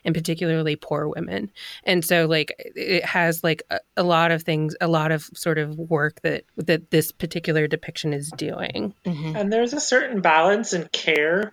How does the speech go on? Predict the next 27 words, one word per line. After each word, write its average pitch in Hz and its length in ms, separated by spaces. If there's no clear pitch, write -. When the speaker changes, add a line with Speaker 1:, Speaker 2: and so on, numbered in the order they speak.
Speaker 3:
because 165 320
I 151 100
also 151 340
think 156 520
when 170 240
he 202 800
goes 175 240
into 175 180
his 151 120
bedroom 156 880
and 147 120
his 135 160
father 151 560
comes 147 480
with 143 240
the, 135 220
uh, 131 720
golf 156 320
club 254 260
or 247 60
whatever 240 360
it 233 100
is, 240 420
I 208 160
was 226 340
nervous 220 1080
because 180 840